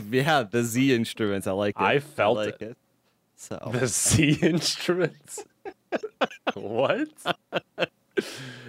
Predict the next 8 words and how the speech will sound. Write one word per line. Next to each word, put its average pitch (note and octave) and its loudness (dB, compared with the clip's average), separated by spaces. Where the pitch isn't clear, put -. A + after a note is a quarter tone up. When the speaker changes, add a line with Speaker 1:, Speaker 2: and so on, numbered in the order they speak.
Speaker 2:
Oh, G#2 4
boy. F3+ 2
Speaker 1:
Anyways, F3 0
oh E3+ 2
my D3+ 2
gosh. D3+ 0
Oh. D3+ 2
Um, D#3 4